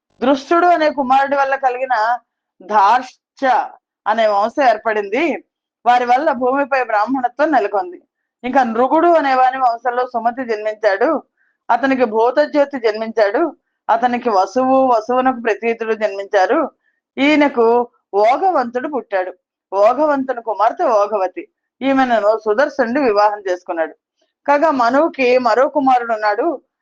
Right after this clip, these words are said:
నరిష్యంతుడు. అతనికి చిత్రసేనుడు జన్మించాడు. అతనికి దక్షుడు జన్మించాడు. ఆ పుణ్యాత్మునికి మేఢాంసుడు,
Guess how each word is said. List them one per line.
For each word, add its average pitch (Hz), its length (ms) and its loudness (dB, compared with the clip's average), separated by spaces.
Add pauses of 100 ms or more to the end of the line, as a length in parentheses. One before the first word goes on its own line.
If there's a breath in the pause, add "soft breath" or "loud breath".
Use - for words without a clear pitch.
(100)
నరిష్యంతుడు. 233 1000 0 (500)
అతనికి 285 440 0
చిత్రసేనుడు 320 580 0
జన్మించాడు. 254 800 0 (520)
అతనికి 320 360 0
దక్షుడు 240 380 -2
జన్మించాడు. 233 640 0 (580)
ఆ 226 40 2
పుణ్యాత్మునికి 233 1040 -2 (300)
మేఢాంసుడు, 254 1040 0